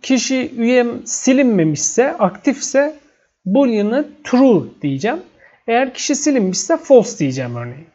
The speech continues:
Şurada da not null diyelim. Bakın S Q L'i de gözlemleyin. Bakın member I D, big serial, member active, boolean, not null, primary key, member I D. Biz bunu alıp P H P'de kullanacağız. Şimdi Ctrl S deyip kaydediyorum.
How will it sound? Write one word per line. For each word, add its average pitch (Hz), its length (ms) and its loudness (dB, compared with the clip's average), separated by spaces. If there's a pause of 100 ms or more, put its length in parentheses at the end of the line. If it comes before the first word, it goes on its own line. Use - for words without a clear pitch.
Şurada 247 340 0
da 202 60 6
not 170 340 2
null 131 240 -4
diyelim. 135 380 -4 (260)
Bakın 214 300 -4
S - 160 -4
Q 202 180 6
L'i 202 140 0
de 170 140 2 (420)
gözlemleyin. 156 800 2 (240)
Bakın - 280 -16
member 160 460 0
I 151 80 -4
D, 180 140 0
big 202 120 2
serial, 143 460 -2
member 190 360 0
active, 143 380 -6
boolean, 156 560 2 (380)
not 185 340 2
null, 226 240 -2 (140)
primary 165 520 0
key, 269 280 -8
member 185 720 -2
I - 40 -12
D. - 40 -18 (180)
Biz 320 580 0 (200)
bunu 208 640 2
alıp 233 300 2 (220)
P 302 140 2
H - 180 0
P'de 240 240 0
kullanacağız. 151 800 -4
Şimdi 196 200 -8 (340)
Ctrl 240 580 2
S - 180 -10
deyip 254 240 -10
kaydediyorum. 127 640 -4